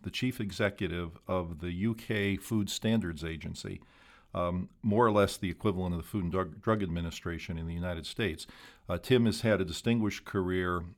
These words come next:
as an executive in the food industry and more recently was appointed chief executive of the, of the F S A, Food Standards Agency, an organization now known for very progressive work, leading the world in some ways in addressing certain issues. Tim, welcome.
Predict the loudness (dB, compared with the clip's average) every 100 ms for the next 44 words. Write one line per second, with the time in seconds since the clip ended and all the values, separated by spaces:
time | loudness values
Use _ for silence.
0 | -6 -4 -2 -2 0 0 0 -4 -2 -4
1 | -4 -2 0 0 -2 -4 -4 -2 -4 -10
2 | -20 -16 -4 2 4 4 2 2 0 -2
3 | -2 -4 -4 0 0 0 -2 -4 -4 -4
4 | -4 -2 -2 -4 -4 -6 -6 -6 -4 -4
5 | -4 -4 -4 -6 -6 -6 -6 -6 -6 -4
6 | -4 -4 -6 -6 -6 -8 -8 -6 -8 -8
7 | -14 -20 -14 -6 0 4 6 4 4 2
8 | 2 0 2 4 4 2 0 -4 -6 -4
9 | 0 2 2 -2 -6 -4 -4 -6 -6 -4
10 | -4 -4 -4 0 2 2 2 0 0 2
11 | 2 0 -6 -4 -4 -4 -4 -6 -6 -6
12 | -6 -6 -2 -2 -2 -4 -4 -6 -4 -4
13 | -4 -6 -8 -4 0 2 2 0 -2